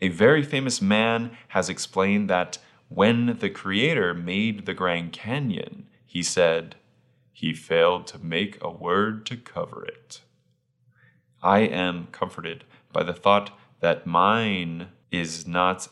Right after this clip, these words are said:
the least deficient vocabulary." So he's trying to describe Grand Canyon.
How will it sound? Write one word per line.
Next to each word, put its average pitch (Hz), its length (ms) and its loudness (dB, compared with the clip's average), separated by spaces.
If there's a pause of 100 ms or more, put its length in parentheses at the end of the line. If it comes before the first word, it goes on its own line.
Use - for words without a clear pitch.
the 87 200 -4
least 98 600 -4 (140)
deficient 87 640 -8 (100)
vocabulary." 82 1700 -10 (680)
So 85 580 2 (260)
he's - 160 -6
trying 127 180 4
to 104 60 2
describe 87 680 0
Grand 69 260 -8
Canyon. - 400 -14